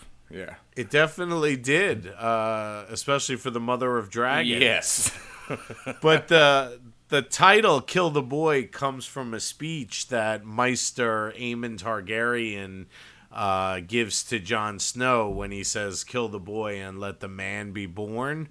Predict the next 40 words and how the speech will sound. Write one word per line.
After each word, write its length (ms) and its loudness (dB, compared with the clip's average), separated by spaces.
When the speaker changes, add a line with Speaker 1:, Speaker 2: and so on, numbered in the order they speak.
Speaker 1:
Yep. 200 -6
Speaker 2:
Um, 640 2
which 260 -2
is, 320 0
you 100 -2
know, 140 0
like 300 -2
that 180 -2
old 180 -2
Robert 340 -4
Frost 460 0
poem 520 -2
or, 280 -2
you 200 -8
know, 160 -8
whatever, 400 -2
but 120 -8
you 120 -10
gotta 200 -4
leave 400 -6
your 460 -6
childish 640 -2
things 320 -8
behind 560 -8
you 360 -8
and, 440 -12
you 140 -12
know, 80 -12
step 400 -6
into 320 -8
adulthood. 760 -6
And 280 2
Jon 340 8
is 180 2
now 300 4
the 140 0
Lord 420 2
Commander 680 -4
of 220 -4
the, 400 -4